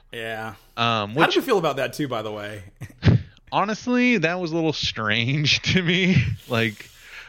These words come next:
Speaker 1: Yeah.
Speaker 2: um, I saw someone write that that seemed, like, Freudian, like, in a way, like, you know, marrying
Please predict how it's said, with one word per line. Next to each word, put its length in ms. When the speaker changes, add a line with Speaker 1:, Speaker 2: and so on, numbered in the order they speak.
Speaker 1:
Yeah. 680
Speaker 2:
um, 280
I 180
saw 220
someone 360
write 280
that 120
that 180
seemed, 340
like, 400
Freudian, 840
like, 340
in 140
a 60
way, 380
like, 300
you 120
know, 180
marrying 920